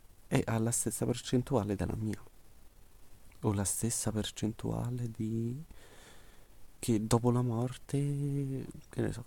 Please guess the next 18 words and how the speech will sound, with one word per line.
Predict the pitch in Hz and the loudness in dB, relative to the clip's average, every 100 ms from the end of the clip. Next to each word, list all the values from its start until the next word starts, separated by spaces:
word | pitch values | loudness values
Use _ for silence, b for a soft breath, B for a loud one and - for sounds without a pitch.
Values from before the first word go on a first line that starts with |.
| - | -4
camminiamo | 127 131 131 127 131 131 120 | 0 2 2 4 4 4 2
su | - - - | 0 -10 -4
pezzi | 127 120 - 110 | -4 0 0 2
di | 107 | 4
Lego | 110 113 - | 4 2 0
e | 107 | -2
ci | - 113 | -2 -4
fanno | 104 110 | -2 -2
malissimo | 104 104 101 - - - - | -2 -2 -4 -6 -6 -4 -4
per | - - - | -6 -10 -12
l'infinito. | - 113 110 101 - 110 110 110 - - - B B B B B B B B B - - - - - - - - | -6 -4 -2 -2 -4 -4 -2 -4 -10 -18 -16 B B B B B B B B B -20 -20 -20 -20 -20 -8 -4 -2
O | - | 0
che | - | 2
riviviamo | 104 104 104 107 101 101 | 4 4 4 4 2 0
tutta | 107 - | -6 -6
la | 101 | -6
nostra | 104 - - 104 | -6 -8 -8 -10
vita. | 104 104 101 104 | -8 -10 -8 -8